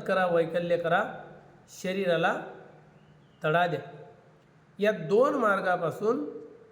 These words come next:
तो अलग आहे, दोन मार्गाचा त्याग करतो, ज्याला भगवंतांनी दोन टोक म्हटलेलं आहे, हे दोन अंत म्हटलेलं आहे. त्यांना त्यागून मध्यम मार्गावर प्रतिपादन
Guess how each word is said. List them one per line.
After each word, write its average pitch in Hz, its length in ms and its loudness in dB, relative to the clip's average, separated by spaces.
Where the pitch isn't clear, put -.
तो 202 220 -8
अलग 165 260 2
आहे, 139 120 -6
दोन 180 240 -4
मार्गाचा 160 680 0
त्याग 202 260 2
करतो, 190 500 -6
ज्याला 175 240 -2
भगवंतांनी 156 760 -6
दोन 190 480 -6
टोक 180 220 -4
म्हटलेलं 151 460 -6
आहे, - 300 -12
हे 165 60 -6
दोन 165 540 0
अंत 214 260 2
म्हटलेलं 156 460 0
आहे. - 400 -4
त्यांना 220 260 2
त्यागून 202 500 2
मध्यम 185 580 2
मार्गावर 175 580 2
प्रतिपादन 160 1000 -4